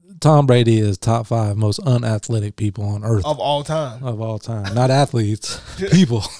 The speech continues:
Speaker 2: Yeah, in general. I mean, I mean, hi-, his forty time was like a five six. Like, a
Speaker 1: I can
Speaker 2: five six, my,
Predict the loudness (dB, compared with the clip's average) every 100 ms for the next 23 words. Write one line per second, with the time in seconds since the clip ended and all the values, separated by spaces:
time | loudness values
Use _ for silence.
0 | -4 -2 -2 -6 -16 -20 _ -14 -12 -8
1 | -6 -6 -8 -10 -10 -10 -12 -14 -18 _
2 | _ _ _ -16 -14 -14 -12 -10 -8 -8
3 | -10 -10 -8 -8 -8 -8 -10 -10 -12 -14
4 | -16 -18 -10 -6 -6 -6 -12 -12 -14 -18
5 | -18 -18 -18 _ _ _ _ _ -14 -10
6 | -4 -2 -2 -4 -4 -4 -4 -8 -6